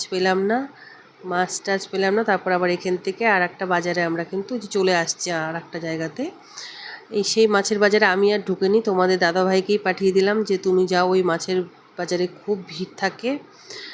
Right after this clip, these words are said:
আর খুব চাপা জায়গাটা।" আমি বললাম যে, "তুমি যাও, আহ, তুমি গিয়ে মাছ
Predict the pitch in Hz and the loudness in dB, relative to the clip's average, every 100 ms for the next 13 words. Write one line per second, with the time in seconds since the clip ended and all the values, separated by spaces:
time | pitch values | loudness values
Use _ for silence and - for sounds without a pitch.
0 | - - 185 - 226 - - 175 - 202 | -16 -6 -6 -2 -4 -4 -4 -2 0 0
1 | 185 180 180 170 220 214 190 185 185 185 | 0 0 -2 0 0 2 0 -2 -2 0
2 | 185 180 185 226 269 - - - - _ | 0 2 0 -2 -4 -16 -20 -20 -20 _
3 | 170 170 190 185 180 196 202 185 | -10 -6 0 0 2 2 2 2